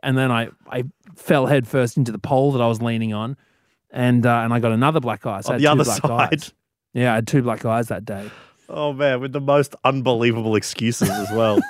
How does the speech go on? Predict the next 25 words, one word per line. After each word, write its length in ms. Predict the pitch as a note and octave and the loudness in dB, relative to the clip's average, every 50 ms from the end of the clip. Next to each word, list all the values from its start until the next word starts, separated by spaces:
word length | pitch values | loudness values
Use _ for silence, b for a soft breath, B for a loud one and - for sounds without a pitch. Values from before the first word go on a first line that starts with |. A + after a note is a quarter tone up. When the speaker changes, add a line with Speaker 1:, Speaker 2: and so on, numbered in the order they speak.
| F5+ - | -2 -2
Speaker 1:
<laughs> 220 | F4 - - _ - | -2 -2 -2 _ -2
Speaker 2:
Unbelievable. 800 | A#2+ A#2 A#2+ A#2 A2+ A2+ A2 G#2+ G#2+ G2+ G2 G2 F#2+ F#2+ F#2+ F#2+ | -2 -2 0 -2 -2 -2 0 0 0 -2 -2 -4 -4 -6 -4 0
Speaker 1:
Anyways, 480 | E3+ E3 E3 D#3 C#3+ C3 A#2+ A2 - - C#3 - | 2 4 6 6 4 4 2 0 -4 -10 -10 -2
uh, 340 | C#3 C#3+ C#3+ C#3+ C#3+ C#3+ C#3+ | 2 2 4 4 2 2 0
so 320 | - - G3+ F#3+ F#3 F#3 | 2 2 4 4 4 2
d-, 140 | E3+ F3+ G3+ | 0 -2 0
dental 300 | F3+ G#3 B3 C4+ C4 D#4 | 2 2 2 4 2 0
floss 280 | A3+ - A3+ G3+ E3 - | 2 2 2 2 2 0
was 80 | F#3 D3+ | 0 2
my 140 | E3 C#3 B2+ | 2 0 0
friend 420 | - - D#3 C#3+ C#3+ C#3 C3 G#2+ | 2 2 2 4 4 4 2 2
back 220 | - B2 A#2 - C3+ | 0 -2 -2 0 0
in 60 | A#2+ | -2
the 80 | A2 | 0
day. 220 | G2+ A2+ G#2 G2 G2 | 0 0 -2 -2 0
It 40 | G#2+ | -2
was 140 | A#2+ A#2 | 0 0
a 40 | C3+ B2 | 0 2
Speaker 2:
Mm. 20 | |
Speaker 1:
very, 380 | A#2 D#3+ D#3 D#3+ D3+ D3 C3+ - | 4 4 4 4 4 2 0 0
it 40 | - | -2
was 120 | C#3 B2 | -2 -2
a 60 | C3 | 0
very 200 | A#2+ D3 D3 C#3+ | 0 2 2 4
useful, 460 | B2+ B2 C3 B2+ - - B2+ A#2+ A2+ | 4 2 2 0 0 -2 -4 -4 -4